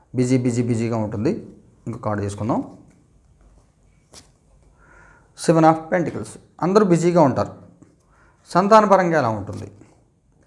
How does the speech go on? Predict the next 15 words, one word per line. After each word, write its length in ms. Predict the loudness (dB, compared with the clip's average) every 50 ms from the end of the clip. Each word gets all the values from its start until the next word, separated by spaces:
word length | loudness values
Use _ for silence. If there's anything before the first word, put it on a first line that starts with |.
| _ _ -8
Page 160 | -6 -4 -4
of 80 | -4 -6 -6 -6 -6
Pentacles. 260 | -6 -6 -6 -8 -10
సంతానపరంగా 680 | -8 -4 -4 0 4 4 4 4 4 2 2 2 2
ఎటువంటి 260 | 0 0 -2 -4 -4
చిక్కులు 260 | -6 -6 -4 -2 -2
లేవు. 200 | 0 2 2 2 0 -2 -8 -16 -20 -20 -20 -20 -20 -20 _ _ _
ఫ్యామిలీ 320 | 6 6 6 8 8 6 4
మెంబర్ 320 | 4 2 2 2 0 0
సంబంధించి 920 | 0 0 0 0 0 0 0 -2 -4 -4 -2 -2 -2 -2 -2 -4 -6 -10 -16 -20 -18 _ -2 0
అన్నదమ్ములు, 400 | 2 2 2 2 2 0 0 0
అక్క 200 | 0 0 -2 -4
చెల్లెళ్ళు 400 | -2 -2 0 0 0 0 0 0
వీళ్ళందరూ 400 | 0 0 0 0 -2 -2 -2 -2
కూడా 460 | 0 2 4 4 4 2 0 -2